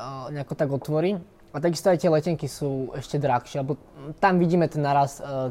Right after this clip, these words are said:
cien tých leteniek, že naozaj, čo sa dali do Ázie letieť v pohode za tristo eur, tristopäťdesiat, tak teraz do toho Vietnamu sú letenky najlacnejšie možno za nejakých päťsto eur, hej, takto, že z Viedňa alebo z Budapešti.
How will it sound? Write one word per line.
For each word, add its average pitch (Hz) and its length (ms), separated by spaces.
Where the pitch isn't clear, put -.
cien 147 160
tých 135 160
leteniek, 123 480
že 123 240
naozaj, 131 320
čo - 80
sa 139 160
dali 135 240
do 135 80
Ázie 135 320
letieť 135 240
v - 80
pohode 139 320
za 127 320
tristo 147 400
eur, 147 240
tristopäťdesiat, 139 800
tak 135 160
teraz 131 400
do 139 160
toho 135 160
Vietnamu 131 400
sú 135 160
letenky 131 320
najlacnejšie 131 560
možno 127 160
za 123 160
nejakých 127 160
päťsto 127 400
eur, 113 160
hej, 117 80
takto, 113 320
že 107 80
z 117 80
Viedňa 117 320
alebo 110 320
z 110 80
Budapešti. 113 560